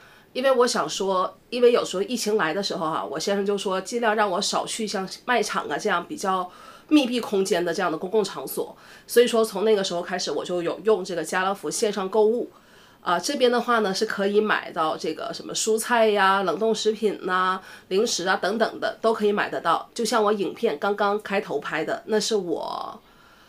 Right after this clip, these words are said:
昨天吗？还是前天下单买的？对，就是配送日期它有可以选择是今天送到的。那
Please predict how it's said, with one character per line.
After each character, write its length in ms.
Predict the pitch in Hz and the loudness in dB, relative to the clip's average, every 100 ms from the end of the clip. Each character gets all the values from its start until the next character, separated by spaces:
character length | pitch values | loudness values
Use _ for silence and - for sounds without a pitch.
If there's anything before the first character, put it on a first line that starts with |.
| _ _ - | _ _ -10
昨 200 | 185 185 | -4 -2
天 180 | 220 262 | 0 -2
吗？ 160 | 269 240 | 2 0
还 140 | 185 | 0
是 80 | 196 | -2
前 260 | - 160 | 0 0
天 200 | 190 220 | 4 6
下 200 | 220 226 | 6 4
单 180 | 196 180 | 2 0
买 220 | 175 - | 0 -2
的？ 160 | - - - | -4 -10 -8
对， 200 | 175 156 - | -4 -4 -4
就 120 | 180 | -8
是 260 | 175 165 151 | -4 -4 -2
配 180 | 233 | 4
送 200 | 220 226 | 4 6
日 120 | 220 196 | 4 2
期 200 | - 175 | 0 -4
它 140 | 190 | -4
有 80 | 180 | -6
可 140 | - | -4
以 80 | 175 | -6
选 180 | 175 151 | -4 -6
择 240 | 151 107 - | -6 -8 -8
是 100 | 160 | -8
今 220 | 185 180 | -6 -4
天 120 | 185 | -4
送 240 | 185 196 175 | -4 -4 0
到 220 | 180 127 | 0 0
的。 160 | - - - - - - - - | -6 -16 -20 -20 -20 -20 -20 0
那 480 | 254 262 247 240 226 | 6 8 8 6 2